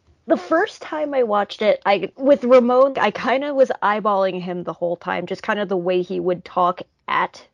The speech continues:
his comrades as opposed to, like, to them.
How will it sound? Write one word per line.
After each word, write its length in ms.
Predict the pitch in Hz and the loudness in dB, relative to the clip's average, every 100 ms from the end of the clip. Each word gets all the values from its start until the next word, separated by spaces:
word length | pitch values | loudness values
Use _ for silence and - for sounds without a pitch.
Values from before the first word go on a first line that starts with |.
| _ | _
his 280 | - 202 - | -6 -6 -4
comrades 720 | - 185 196 220 240 247 - | -2 -2 -2 -4 -4 -4 -4
as 200 | - 180 | -4 -4
opposed 380 | 180 202 190 - | -4 -4 -4 -2
to, 80 | |
like, 280 | 175 160 - - | -2 -2 -4 -14
to 340 | - - 175 180 | -12 -6 -4 -2
them. 420 | 226 247 262 | 0 2 0